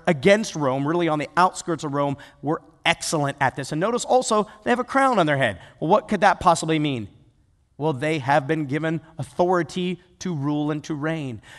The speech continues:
God allows sinful humans to rule and to reign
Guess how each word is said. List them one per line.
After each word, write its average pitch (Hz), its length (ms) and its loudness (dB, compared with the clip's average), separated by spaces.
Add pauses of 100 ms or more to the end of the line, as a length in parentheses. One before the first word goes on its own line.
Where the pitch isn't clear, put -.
(180)
God 233 380 8
allows 214 800 8 (220)
sinful 254 840 2
humans 220 600 2
to 214 160 -2
rule 226 440 2
and 214 100 -4
to 233 140 -6
reign 196 360 2